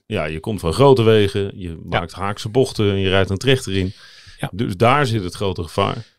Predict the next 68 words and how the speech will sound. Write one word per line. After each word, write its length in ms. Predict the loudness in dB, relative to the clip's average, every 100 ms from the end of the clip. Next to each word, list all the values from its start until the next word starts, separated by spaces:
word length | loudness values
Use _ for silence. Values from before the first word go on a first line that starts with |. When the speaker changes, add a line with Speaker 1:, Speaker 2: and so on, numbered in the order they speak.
| _ _ _ _
Speaker 1:
Ja. 120 | 0
En 80 | 0 _ _ _ _ _
Speaker 2:
En 140 | 0
Speaker 1:
dan 0 |
Speaker 2:
dat, 140 | 2 2
Speaker 1:
zeker 240 | 0 0
als 100 | 0
Speaker 2:
en 60 | 2
Speaker 1:
je 40 |
Speaker 2:
dat 80 | 4
Speaker 1:
dat, 80 | 2
Speaker 2:
zoek 80 | 2
je 80 | 0
dus 140 | -2
twee 160 | 0 2
Speaker 1:
dat 40 |
Speaker 2:
keer 100 | 2
Speaker 1:
zoek 80 | 2
Speaker 2:
op. 40 | -2
Speaker 1:
je 60 | 0
twee 180 | 2
keer 120 | 2 2
op 180 | 2
en 100 | 2
dan 120 | -2 2
zeker 220 | 0 0
die 80 | -4
tweede 220 | -2 -2
strook, 280 | -2 -4 -4
als 100 | -6
je 60 |
dan 100 | -6
naar 120 | -6 -2
beneden... 300 | 0 0 -2
Ja, 60 |
zag 180 | -6 -6
ik 140 | -6
geloof 180 | -2 -2
ik 60 | 2
drieënzestig. 680 | 2 2 2 2 2 -2 -6
Speaker 2:
Ja. 200 | -6 -6 -6 _ _ _ _ _ _ _ _
Op 180 | -14 -4
Speaker 1:
Daar, 140 | 2 2
Speaker 2:
kasseien. 280 | 0 -6 -2
Speaker 1:
daar 120 | 2
moet 220 | 2 2
je 80 | 2
dus 460 | 2 2 -2 -8 _ -20 _ _ _
nog 240 | 0 4
riskeren, 380 | 2 2 0 0
als 100 | 0
je 60 |
dus 100 | -2
niet 200 | 0 0
goed 220 | 0 -4 -2
in 60 |
positie 340 | -4 -4 -4 -6
zit, 80 |
moet 260 | 0 2 2
je 60 | 2
daar 180 | 0
dus 100 | 0
nog 180 | -4 -8
naar 140 | -8 -4
voren 300 | 0 0 2
op 180 | 0 2
die 100 | 0
strook. 400 | 4 4 4